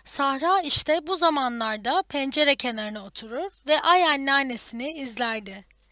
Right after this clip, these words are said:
Daha görür görmez bir rahatlama kaplardı içini. Eğer ki anneanne tepeden izliyorsa Sahra'yı,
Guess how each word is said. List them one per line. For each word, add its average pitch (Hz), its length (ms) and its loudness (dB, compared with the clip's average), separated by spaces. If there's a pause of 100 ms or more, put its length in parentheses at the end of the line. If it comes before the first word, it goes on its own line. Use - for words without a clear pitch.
(360)
Daha 302 220 6
görür 330 420 0
görmez 277 520 -4
bir 302 180 -2
rahatlama 269 520 0
kaplardı 214 580 -8
içini. 202 460 -8 (460)
Eğer 294 360 4
ki 359 120 4
anneanne 302 560 2
tepeden 269 460 -6
izliyorsa 285 600 -2
Sahra'yı, 214 760 -4